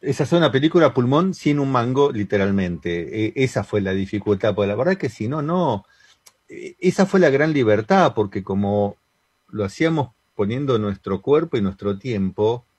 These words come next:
finalmente no le pedís nada a nadie. Eso te da una gran libertad. No es que, no sé, hacía falta el apoyo de la provincia fulana o del no sé qué, o, ¿viste? Entonces,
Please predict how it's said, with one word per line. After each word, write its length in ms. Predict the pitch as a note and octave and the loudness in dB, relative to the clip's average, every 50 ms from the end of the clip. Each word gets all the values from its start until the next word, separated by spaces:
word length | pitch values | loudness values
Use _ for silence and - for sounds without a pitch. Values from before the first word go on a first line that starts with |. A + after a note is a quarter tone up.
| _ | _
finalmente 440 | _ A#2+ A#2+ C3 E3+ G#3 G#3 G3 C#3+ | _ -6 -4 -2 -2 -2 0 0 -2
no 100 | B2 B2 | 0 0
le 120 | A#2+ A#2 | -2 -2
pedís 240 | G2+ A#2+ A2 G#2 G2 | -2 -4 -4 -4 -2
nada 240 | G#2 G2+ G2 F#2 F2+ | -2 -2 -4 -4 -4
a 40 | F2+ | -4
nadie. 540 | A2+ C3 C3 A2+ F#2 F2 F2 E2 E2 F2 - _ _ _ - - _ _ - | -4 -4 -4 -4 -4 -6 -8 -10 -10 -12 -16 _ _ _ -20 -20 _ _ -10
Eso 220 | - - E3+ D#3+ | -6 -2 -2 0
te 80 | - B2+ | 0 2
da 100 | C3 D3 | 2 2
una 140 | D3 B2+ | 2 2
gran 280 | G#2+ A2+ A#2 C3 A#2+ G#2+ | 2 4 4 4 2 0
libertad. 580 | F#2+ F#2 F2 F2 E2+ D#2 D#2+ - - D2 - - _ _ _ _ _ _ _ - - _ _ _ - | -2 -2 -4 -4 -6 -6 -8 -10 -10 -10 -10 -12 _ _ _ _ _ _ _ -20 -20 _ _ _ -2
No 100 | C3 D#3 | 4 4
es 120 | F#3+ F#3+ - | 4 4 4
que, 320 | - D#3+ D3 B2+ G#2+ - _ _ _ _ _ | 6 6 6 6 4 0 _ _ _ _ _
no 100 | - G2 | -10 -6
sé, 120 | - - A#2 | -4 -4 -2
hacía 180 | - - B2+ | 0 0 0
falta 260 | A#2 - C#3 C3+ B2 | 2 2 2 2 2
el 60 | A#2+ A2+ | 2 2
apoyo 400 | G#2+ G2 - C3 B2+ G#2+ A#2+ A2+ | 2 2 2 2 2 2 2 2
de 100 | A2+ A2 | 2 2
la 140 | G#2+ G2+ | 2 0
provincia 560 | - A2 G#2+ G#2+ A#2+ B2+ B2+ A2+ - - A#2+ - - A2+ A2 | 0 0 0 0 0 -2 -4 -4 -4 -6 -6 -6 -8 -12 -8
fulana 440 | - G#2+ G#2 A#2+ A#2+ A#2 A2 A2 G#2 | -4 -2 0 0 0 0 -2 -4 -4
o 80 | G2+ F#2+ | -2 -2
del 260 | G2+ G2+ G2 G2 F#2+ | -2 -2 -2 -2 -2
no 80 | G#2 | -4
sé 220 | G2 - - F#2+ - | -4 -4 -6 -8 -4
qué, 320 | - B2 B2 A#2+ A#2 A#2 | -2 -2 0 2 4 4
o, 200 | A2 G#2 G2 F#2+ _ _ _ _ _ _ _ | 4 4 2 0 _ _ _ _ _ _ _
¿viste? 380 | - - - A2 - - D3+ C3 | -12 -8 -8 -8 -2 0 2 2
Entonces, 500 | G#2+ G2+ G2 B2+ B2+ - C#3+ B2+ - _ | 2 2 -2 -2 -2 -2 -4 -4 -6 _